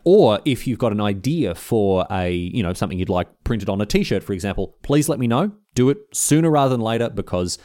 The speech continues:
I am hoping to, uh, to get the ball rolling on, uh, on, on merch and, and what it looks like,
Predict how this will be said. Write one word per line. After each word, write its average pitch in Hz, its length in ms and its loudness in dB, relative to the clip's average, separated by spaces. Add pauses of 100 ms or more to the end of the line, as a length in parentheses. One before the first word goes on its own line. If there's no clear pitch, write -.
(280)
I 101 100 0
am 104 120 0
hoping 101 320 -4
to, 90 340 -4
uh, 85 80 -2
to 110 100 -4
get 107 140 0
the 113 80 -4
ball 98 200 0
rolling 90 360 0
on, 85 440 -4
uh, 85 220 -4
on, 98 200 -2
on 98 200 -2
merch 95 440 -4
and, 90 280 -6
and 101 140 -4
what 113 120 2
it - 60 -8
looks 120 340 -2
like, 95 340 -4